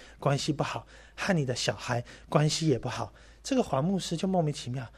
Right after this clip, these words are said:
，“我有几个小孩？”我看不太清楚，上帝显现给我的时候，我没有注意看，但是我知道上帝跟我讲，“你和你的孩子要重建关系。”我根本没生小孩，你胡说八道。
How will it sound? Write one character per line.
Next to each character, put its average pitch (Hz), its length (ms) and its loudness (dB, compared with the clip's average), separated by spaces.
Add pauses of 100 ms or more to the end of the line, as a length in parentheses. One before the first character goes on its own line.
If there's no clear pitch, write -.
(200)
，“我 160 120 4
有 185 80 4
几 180 120 -4
个 123 100 -4
小 - 100 -8
孩？” 92 280 -8 (560)
我 127 260 4
看 - 220 6
不 151 80 -4
太 143 160 -6
清 139 200 -4
楚， 113 180 -8
上 170 240 4
帝 160 140 0
显 123 200 2
现 185 160 4
给 151 140 6
我 139 80 4
的 120 80 2
时 - 160 -6
候， 127 220 2 (180)
我 127 100 2
没 123 120 0
有 135 80 0
注 143 120 -4
意 127 120 0
看， - 200 4 (240)
但 202 140 2
是 - 80 0
我 156 100 4
知 202 160 2
道 233 220 10 (180)
上 175 220 6
帝 160 80 4
跟 165 100 6
我 170 80 10
讲 120 160 -2 (300)
，“你 127 140 -2
和 185 100 4
你 156 80 6
的 135 60 6
孩 175 180 10
子 156 140 6
要 165 120 10
重 165 240 6
建 190 160 -8
关 170 220 -6
系。” 175 260 -4 (400)
我 254 140 10
根 403 180 8
本 359 120 10
没 247 120 12
生 330 220 6
小 311 180 8
孩， 143 200 8
你 190 100 6
胡 208 160 2
说 262 140 6
八 285 120 12
道。 285 240 10